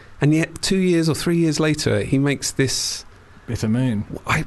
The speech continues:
Speaker 1: I mean, what genre is it?
Speaker 2: Well, I'd call it a
Speaker 1: A comedy.
Speaker 2: softcore psychodrama.
Speaker 1: Softcore psychodrama.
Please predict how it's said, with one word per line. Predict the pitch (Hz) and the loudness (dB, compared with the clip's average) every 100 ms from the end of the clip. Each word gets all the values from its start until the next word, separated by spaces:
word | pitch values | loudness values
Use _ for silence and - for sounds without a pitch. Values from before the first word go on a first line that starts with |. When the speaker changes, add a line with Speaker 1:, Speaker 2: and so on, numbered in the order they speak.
| - | 2
Speaker 1:
I | |
mean, | 156 170 | 2 2
what | 190 - | 0 0
genre | 147 160 202 151 110 | 2 4 2 2 2
is | 110 98 | 0 0
it? | - - - - - | -2 -4 -12 -18 -2
Speaker 2:
Well, | 143 117 120 165 - | 0 2 0 -2 -2
I'd | 127 | -4
call | - 135 123 | -2 0 0
it | 117 - | -2 0
a | |
Speaker 1:
A | 123 | 0
comedy. | - 147 117 117 | 2 4 4 4
Speaker 2:
softcore | 120 120 120 - 143 | 2 2 0 2 2
psychodrama. | 139 110 107 104 95 87 87 - | 2 0 0 -2 -2 -6 -10 -14
Speaker 1:
Softcore | - - 151 - - 151 147 | -12 -8 -8 -8 -6 -4 -4
psychodrama. | - - 175 175 143 123 113 107 147 | -6 -8 -6 -4 0 0 0 -2 -4